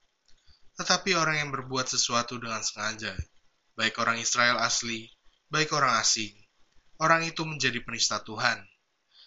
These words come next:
Ia harus dilenyapkan dari tengah-tengah bangsanya. Sebab ia telah memandang hina terhadap firman Tuhan dan merombak perintahnya. Pastilah orang itu dilenyapkan. Kesalahannya akan tertimpa atasnya.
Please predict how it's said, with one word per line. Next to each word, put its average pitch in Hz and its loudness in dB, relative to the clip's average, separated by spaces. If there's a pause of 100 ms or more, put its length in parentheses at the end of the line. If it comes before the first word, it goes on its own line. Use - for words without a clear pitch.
(200)
Ia 131 4
harus 127 0
dilenyapkan 113 -4
dari 117 -6
tengah-tengah 120 -8
bangsanya. 104 -6 (960)
Sebab 165 0
ia 151 2
telah 147 2
memandang 127 -4
hina 120 -4
terhadap 107 -6
firman 120 -6
Tuhan 107 -4 (480)
dan 165 0
merombak 147 2
perintahnya. 107 0 (760)
Pastilah 147 0
orang 120 0
itu 113 -10
dilenyapkan. 107 -4 (800)
Kesalahannya 113 0
akan 120 -6
tertimpa 123 0
atasnya. 95 -8